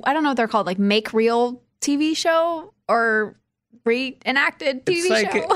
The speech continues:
Speaker 2: it was just a drama based on the show. So it's
Speaker 1: Okay.
Speaker 2: like a normal T V show you would watch, but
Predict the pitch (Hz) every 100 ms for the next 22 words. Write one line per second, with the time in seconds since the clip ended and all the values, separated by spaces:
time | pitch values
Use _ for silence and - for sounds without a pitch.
0 | - 190 220 233 180 127 196 208 180 160
1 | 135 139 147 143 127 120 - 139 131 120
2 | - 247 135 202 135 220 139 170 180 151
3 | 156 151 127 123 120 110 110 110 107 104
4 | - 110 107 107